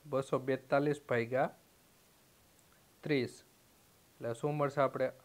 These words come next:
આઠ પોઇન્ટ ઝીરો છ સેકન્ડ મળશે. સી ઓપ્શન. વસ્તીમાં જ્યારે ગીચતા વધે છે ત્યારે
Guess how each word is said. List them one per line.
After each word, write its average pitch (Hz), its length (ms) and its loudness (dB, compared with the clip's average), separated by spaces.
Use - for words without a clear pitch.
આઠ 143 280 2
પોઇન્ટ 135 260 -4
ઝીરો 127 520 -2
છ 127 180 -6
સેકન્ડ 127 380 -2
મળશે. 117 420 -8
સી 151 240 -4
ઓપ્શન. 117 360 -2
વસ્તીમાં 165 500 2
જ્યારે 151 240 4
ગીચતા 147 540 4
વધે 139 320 2
છે 120 160 -2
ત્યારે 120 440 2